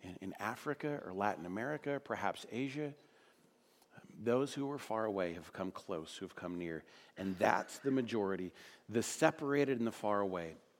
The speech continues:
have come near to Jesus." I, I want us to think about our lives for a moment. Who are the people who we would think in our own hearts, in our own minds,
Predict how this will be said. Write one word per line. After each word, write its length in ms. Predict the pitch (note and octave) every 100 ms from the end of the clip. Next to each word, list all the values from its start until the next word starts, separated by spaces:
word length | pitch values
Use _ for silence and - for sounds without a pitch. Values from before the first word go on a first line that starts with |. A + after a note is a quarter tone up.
| -
have 140 | G#2
come 240 | - G2+ G2
near 140 | F#2
to 60 | F2
Jesus." 440 | D#2+ E2+ D2+ D2+ - - - - - - - - - - -
I, 100 | D#3
I 100 | G3
want 140 | G#3
us 80 | -
to 100 | D3+
think 200 | E3+ D3
about 320 | B2 A#2+ - - -
our 160 | C3
lives 320 | A#2+ G#2 G2+
for 140 | - G#2
a 40 |
moment. 300 | F#2+ F#2 G2 - - - _ _ _ _ _ _ -
Who 180 | - F3
are 60 | G3+
the 80 | E3+
people 400 | - C#3+ C3 B2
who 160 | A2+
we 520 | G#2 A2 C#3 D3+ D3 C#3+ - - - _
would 220 | A2 A2
think 480 | - A2+ G2+ G2 - - - - _ _ - G2
in 100 | G#2
our 140 | G2+ F#2+
own 160 | A2
hearts, 560 | G#2+ - D3+ D#3 D#3 -
in 60 | A2+
our 100 | G2+
own 180 | G2+ F#2+
minds, 680 | G2 A#2 C3 C#3 B2+ B2+